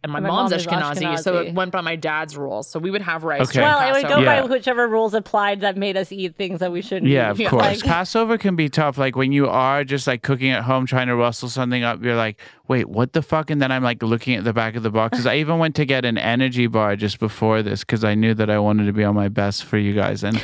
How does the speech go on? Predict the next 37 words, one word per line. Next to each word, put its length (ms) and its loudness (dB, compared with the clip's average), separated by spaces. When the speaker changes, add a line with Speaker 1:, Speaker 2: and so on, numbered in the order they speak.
Speaker 2:
<laughs> 120 -12
Speaker 3:
I 80 2
was, 100 2
Speaker 1:
Thank 140 0
Speaker 3:
like, 60 -4
Speaker 1:
you. 60 4
Speaker 3:
looking 300 2
at 80 2
all 160 2
the 140 0
things 340 0
for 140 0
the 100 0
K 360 0
or 80 2
the 120 -2
P 240 -2
and, 340 -2
uh, 60 -2
like, 140 -4
anything. 460 -2
And 100 -2
it, 140 -4
it's, 260 -4
uh, 100 0
you 120 0
know, 140 2
so 140 0
I 100 0
made 240 0
egg 220 -2
fried 260 -2
rice 280 -2
last 280 -4
night. 400 -2
Speaker 2:
Oh, 160 0
nice. 680 -6